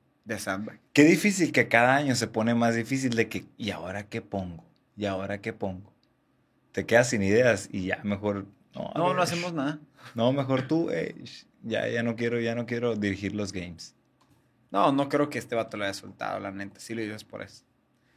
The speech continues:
Speaker 1: No creo que David Castro haya soltado.
Speaker 2: No, no, no. No tiene mucha imaginación. Necesitas tener dinero también para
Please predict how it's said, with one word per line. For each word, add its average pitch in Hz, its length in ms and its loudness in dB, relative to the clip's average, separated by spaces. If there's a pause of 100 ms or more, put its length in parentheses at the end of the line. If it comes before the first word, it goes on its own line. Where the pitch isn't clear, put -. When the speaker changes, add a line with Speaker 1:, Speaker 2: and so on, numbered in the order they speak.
(140)
Speaker 1:
No 127 140 -2
creo 131 240 4
que 120 180 -2
David 107 320 -2
Castro 127 460 -4 (120)
haya 107 200 -8
soltado. 98 540 -8
Speaker 2:
No, 113 280 0
no, 107 200 -8
no. 95 100 -10 (800)
No 131 120 -2
tiene 147 160 0
mucha 156 220 -6
imaginación. 104 500 -2 (600)
Necesitas 104 360 2
tener 101 200 6
dinero 101 400 2
también 98 300 -4
para 101 340 -6